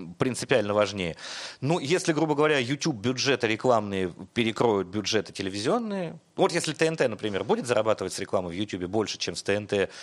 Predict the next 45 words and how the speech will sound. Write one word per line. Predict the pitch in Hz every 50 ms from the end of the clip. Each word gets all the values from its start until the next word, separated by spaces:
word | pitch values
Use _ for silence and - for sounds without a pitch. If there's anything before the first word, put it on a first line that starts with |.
| - - -
как | - 107 -
сигнала | - - 107 110 110 98 92 90
федерального | - - 92 101 101 98 90 90 85 85
канала, | - 104 95 92 85 78 78 76
ну, | 80 78 82 107 170
значит, | 175 117 85 90 131 - - 85 - -
вот, | - 82 110 - - - - - - - - -
это | - 104
можно | 101 101
сказать, | - - 101 -
что | - -
телек | - 135 143 113 - -
умер. | 90 85 78 76
Но | 98 135
он | 202 214
всё | - 277
равно | 320 254 185
будет | 165 139 120
жить | 110 113 143 156 -
так | - 110 101
же, | - -
как | - - -
и | 87
радио | 92 110 120 107 98 87
будет | 87 90 87 85
жить. | 85 85 82 - - - - - - -
Так | - 151
же, | 147 -
как | 175 -
когда | - 156 151
появились | - 151 139 127 117 -
подкасты | - 101 - - - 110 139 - - 196 160
аудио, | 123 156 156 151 147 143 139
сказали, | - - 131 120
что | - - 120 110
радио | 120 120 113 113 110 104
всё, | - - 110 101
конец. | - - 110 107 107 101 95 - - - _ _ _ _ _ _ _ _ _ _ _ _ _ _ _ _ _ _ _ _ _ - - -
Ну, | 120 113 110
не | 104 98
конец. | 92 - 87 80 80 78 92 117 - - - - - _ _ _ - - -
Кино | - 151 131 127 170
появилось, | 175 165 123 98 92 87 85 -
театру | - 87 101 131 - - 120
конец. | - - 110 110 107 104 101 - - -